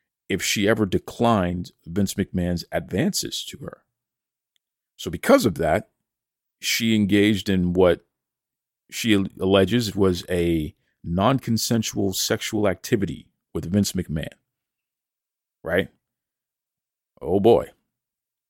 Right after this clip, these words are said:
Now, she claims that at, at some point,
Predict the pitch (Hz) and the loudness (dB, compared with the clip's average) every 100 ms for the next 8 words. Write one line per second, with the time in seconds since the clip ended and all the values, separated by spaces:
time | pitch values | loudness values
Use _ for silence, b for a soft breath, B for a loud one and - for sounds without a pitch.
0 | _ _ - 101 98 107 - 135 143 110 | _ _ -4 0 2 0 2 4 4 4
1 | 110 98 90 - 87 - 175 214 - 87 | 4 4 2 -2 -4 2 4 4 2 -4
2 | 73 - | -4 -6